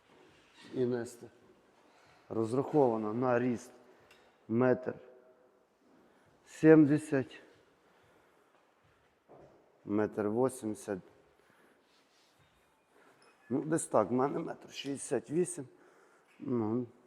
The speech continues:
може бути, від метра, навіть шістдесяти п'яти. Так, велосипед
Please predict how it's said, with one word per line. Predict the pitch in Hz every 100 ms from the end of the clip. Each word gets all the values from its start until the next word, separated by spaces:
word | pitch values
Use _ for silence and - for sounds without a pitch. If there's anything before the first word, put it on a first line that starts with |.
| -
може | 131 170 170
бути, | 156 151 113 104
від | 131
метра, | 131 135 - 110 120
навіть | 123 113
шістдесяти | - 104 107 117 -
п'яти. | - 92 - 98 - _ _ _
Так, | - 127 110
велосипед | 107 139 143 - 127 190 180 -